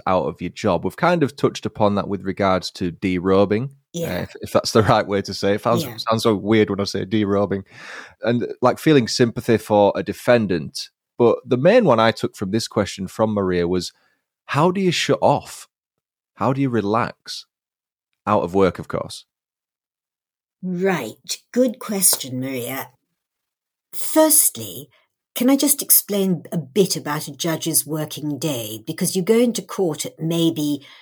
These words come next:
Speaker 2: um, nine forty-five or ten in the morning, and you come out of court at maybe four thirty in the afternoon, maybe a bit earlier.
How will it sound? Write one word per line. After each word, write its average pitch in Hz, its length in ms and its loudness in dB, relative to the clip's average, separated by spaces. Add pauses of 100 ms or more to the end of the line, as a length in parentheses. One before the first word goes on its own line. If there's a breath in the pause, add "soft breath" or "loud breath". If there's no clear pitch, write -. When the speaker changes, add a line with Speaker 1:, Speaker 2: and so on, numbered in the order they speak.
(140 loud breath)
Speaker 2:
um, 143 200 -6 (100)
nine 165 300 2
forty-five 147 720 -6
or 135 100 -8
ten 143 300 -8
in 131 160 -6
the 135 60 -6
morning, 113 640 -10
and 147 200 -4
you 143 140 -4
come 143 420 -6
out 185 300 0
of - 100 -16
court 127 380 -10
at - 160 -10
maybe 151 400 -4
four 139 320 -6
thirty 135 760 -8
in 139 140 -8
the 135 100 -6
afternoon, 131 760 -8
maybe 131 360 -6
a 127 40 -6
bit 127 240 -10
earlier. 131 440 -10